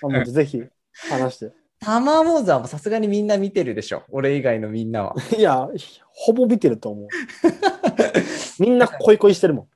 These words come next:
Speaker 2: あ、いいね。サマーウォーズ非常に良かったからね、ちょっとまた別会で話したいな。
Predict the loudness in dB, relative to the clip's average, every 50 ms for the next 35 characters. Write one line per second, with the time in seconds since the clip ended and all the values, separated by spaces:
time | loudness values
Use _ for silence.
0 | _ _ _ _ _ _ -4 -2 0 2 2 0 0 -2 -4 -4 -4 -4 -4 -4
1 | -2 -2 -2 -2 -4 -4 -8 -10 -12 -12 -10 -10 -8 -8 -6 -6 -6 -4 -4 -4
2 | -6 -4 -6 -6 -8 -8 -10 -8 -8 -6 -4 -2 -2 -2 -2 -2 -2 -2 -2 0
3 | 0 -2 -2 -2 -4 -8 -4 -4 -4 -6 -6 -10 -10 -12 -12 -14 -18 -20 -18 -14
4 | -12 -12 -10 -6 -6 -6 -6 -4 -6 -6 -6 -8 -16 -8 -4 -4 -2 -2 -2 -2
5 | -2 -2 -2 -4 _ _ _ -16 -14 -12 -12 -12 -10 -12 -12 -12 -12 -14 -18